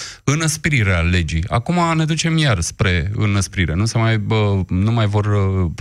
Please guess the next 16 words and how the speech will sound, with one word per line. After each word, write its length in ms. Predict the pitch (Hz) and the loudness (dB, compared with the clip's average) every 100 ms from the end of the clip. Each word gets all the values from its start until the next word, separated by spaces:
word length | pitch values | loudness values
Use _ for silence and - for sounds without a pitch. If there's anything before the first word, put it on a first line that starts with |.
| - - - - 104 101 | -12 -10 -12 -12 -10 -4
uh, 260 | 110 101 101 | 0 0 0
deputații 440 | 101 - 123 107 | -2 0 -2 0
U 40 | 95 | -2
S 100 | - | 0
R, 120 | 101 | 0
nu, 380 | 123 113 107 98 | 0 0 -2 0
uh, 200 | 107 104 | 0 2
inițiatorii 580 | 101 95 95 92 113 90 | 0 0 0 0 0 0
legii, 460 | 95 107 131 127 | 0 0 0 0
nu 140 | 123 127 | 0 0
mai 140 | 113 | 0
vor, 200 | 104 113 | 0 0
spre 180 | 113 98 | 0 -2
exemplu, 280 | 98 107 104 | 0 -2 -2
să 120 | 107 | 0
vadă 520 | 104 110 104 101 | 0 2 2 2